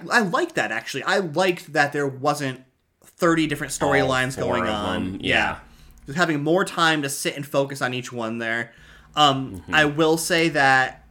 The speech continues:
Speaker 1: I'm not the g-, biggest fan of seeing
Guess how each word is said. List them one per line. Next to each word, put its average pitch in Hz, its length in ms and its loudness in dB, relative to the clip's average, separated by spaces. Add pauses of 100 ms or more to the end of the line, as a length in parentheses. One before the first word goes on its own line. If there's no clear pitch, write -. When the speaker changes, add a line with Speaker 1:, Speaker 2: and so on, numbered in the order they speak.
Speaker 1:
I'm 135 280 0
not 139 320 0
the 143 100 -6
g-, 131 60 -14 (220)
biggest 160 320 -4
fan 139 360 -2
of 123 460 0
seeing 143 680 -4